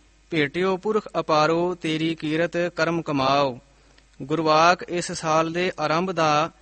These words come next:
ਮੰਗਲ ਕਰਤੇ ਇਹਨਾਂ ਵਾਕਾਂ ਦਾ ਹੀ ਭਾਵ ਅੰਦਰ ਵਸਾ ਤੇ ਆਸਰਾ ਲੈ ਉੱਨੀ ਸੌ ਅਠੱਤਰ ਸਾਲ ਦਾ ਆਰੰਭ ਤੇ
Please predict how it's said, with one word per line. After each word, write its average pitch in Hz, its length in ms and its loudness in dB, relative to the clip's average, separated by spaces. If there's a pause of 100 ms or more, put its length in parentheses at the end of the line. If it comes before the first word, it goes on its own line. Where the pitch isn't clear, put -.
(220)
ਮੰਗਲ 147 420 0
ਕਰਤੇ 170 520 -2
ਇਹਨਾਂ 190 340 0
ਵਾਕਾਂ 170 380 0
ਦਾ 185 120 0
ਹੀ 185 180 -2
ਭਾਵ 147 460 0
ਅੰਦਰ 151 240 0
ਵਸਾ 156 480 0 (380)
ਤੇ 170 220 -4
ਆਸਰਾ 156 460 2
ਲੈ 160 360 2 (420)
ਉੱਨੀ 202 280 0
ਸੌ 196 200 -2
ਅਠੱਤਰ 170 400 -4
ਸਾਲ 156 320 0
ਦਾ 156 340 2 (460)
ਆਰੰਭ 160 300 0
ਤੇ 175 440 -2